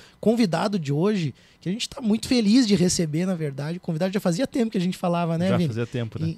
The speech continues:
Speaker 1: Em, em, em convidar o André, e agora deu certo as agendas aí, a gente conseguiu
Speaker 2: Casou.
Speaker 1: é, casar as agendas, ele topou o desafio. Então, vamos lá, Vini, quem que é o nosso convidado? Apresenta aí
Speaker 2: Hoje
Speaker 1: pro
Speaker 2: a gente
Speaker 1: nosso
Speaker 2: tá aqui,
Speaker 1: público.
Speaker 2: então, com o André Chmielowski, ele, até a gente sempre pede pro nosso convidado, assim, né, "Ah,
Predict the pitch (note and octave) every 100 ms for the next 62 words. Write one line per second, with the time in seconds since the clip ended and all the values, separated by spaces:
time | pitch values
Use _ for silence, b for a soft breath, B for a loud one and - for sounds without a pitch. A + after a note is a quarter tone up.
0 | - E3 D3 D3+ F3+ D#3 D#3+ D#3+ F3+ E3
1 | E3 A3 G#3+ G3 A3+ F#3 A3 - F#3+ G3+
2 | G#3 E3+ C#3+ C#3+ F#3+ E3 C3+ C#3+ G3+ G3
3 | F3+ - F3 - C#3+ B2+ A2+ C#3+ b b
4 | b - F3 D#3 - D3+ C#3+ E3+ G3 F3
5 | D3+ F#3 F#3 F3+ - F#3 D#3 - F#3+ F3+
6 | F3 D#3 G3 A3 A#3+ C4 b b b -
7 | A3 B3 B3 E3+ C3+ - G3+ A3+ A3+ A3+
8 | - G#3 F#3 G3 G#3+ E3+ D3 D3+ F#3+ G#3
9 | G3 G3+ G#3 - G3 F3+ F#3+ F#3 F#3+ G3
10 | F#3 E3 D#3 D3 C3+ E3+ - F3 C#3+ B2
11 | F3 - D3 C#3+ C#3+ B2+ A2+ C3 D3+ F3
12 | - D#3 A#2+ A2+ A2+ F3+ G3 G#3 - F#3
13 | F#3 E3+ E3 - E3 D#3+ C#3+ C3 C#3+ C3
14 | A#2 C#3+ C3+ E3+ C#3